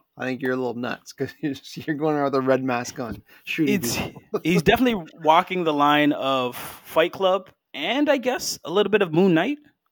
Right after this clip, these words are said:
Speaker 2: if that kind of supernatural turns out to be true.
Speaker 1: Yeah. Yeah,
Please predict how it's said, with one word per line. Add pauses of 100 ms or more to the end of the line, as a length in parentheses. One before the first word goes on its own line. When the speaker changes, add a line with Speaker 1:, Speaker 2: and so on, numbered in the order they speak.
(240)
Speaker 2:
if
that (400)
kind
of
supernatural
turns
out
to
be
true. (540)
Speaker 1:
Yeah. (140)
Yeah,